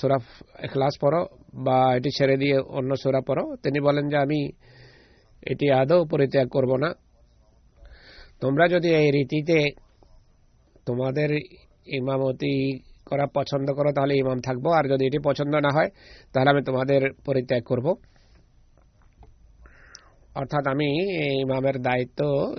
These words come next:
ছেড়ে দে-, ছেড়ে দেব, এই সূরা পরিত্যাগ করব না।" তারা তাদের মাঝে তাকে সর্বোত্তম জ্ঞান করত, তাই তাকে বাদ দিয়ে অন্য কোনো ইমাম, অন্য কোনো ব্যক্তি ইমাম হবে, এটি তারা পছন্দ করত না।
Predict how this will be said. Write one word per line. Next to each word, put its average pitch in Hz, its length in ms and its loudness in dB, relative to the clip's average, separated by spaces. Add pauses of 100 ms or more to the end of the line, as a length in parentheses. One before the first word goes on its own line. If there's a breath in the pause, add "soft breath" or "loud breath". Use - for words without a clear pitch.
(140)
ছেড়ে 131 180 2
দে-, 131 140 0 (140)
ছেড়ে 135 140 0
দেব, 131 260 0 (760 soft breath)
এই 127 120 0
সূরা 135 300 0
পরিত্যাগ 131 400 -2
করব 131 200 -4
না।" 147 140 -2
তারা 160 400 4 (1000)
তাদের 139 300 -2
মাঝে 139 440 -2 (800 soft breath)
তাকে 143 260 -4 (160)
সর্বোত্তম 139 680 0 (160)
জ্ঞান 127 300 0
করত, 135 400 -6 (640 soft breath)
তাই 147 560 0
তাকে 143 220 -4
বাদ 135 240 0
দিয়ে 135 140 0
অন্য 131 180 -2
কোনো 135 200 -2
ইমাম, 131 520 -2 (1400 soft breath)
অন্য 135 120 -4
কোনো 135 160 0
ব্যক্তি 135 220 0
ইমাম 131 180 0
হবে, 131 240 2
এটি 131 140 -2
তারা 127 180 0
পছন্দ 127 380 -2
করত 120 220 -4
না। 120 160 -4